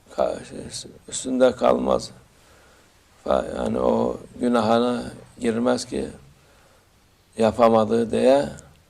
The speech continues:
niyet mühimdir. Niyet edin,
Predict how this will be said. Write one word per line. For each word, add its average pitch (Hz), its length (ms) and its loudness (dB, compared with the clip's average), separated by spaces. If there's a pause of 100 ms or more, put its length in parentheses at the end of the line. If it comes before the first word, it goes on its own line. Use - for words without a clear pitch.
(1400)
niyet 131 440 0
mühimdir. 113 560 -2 (520)
Niyet 147 260 -6
edin, 117 400 -2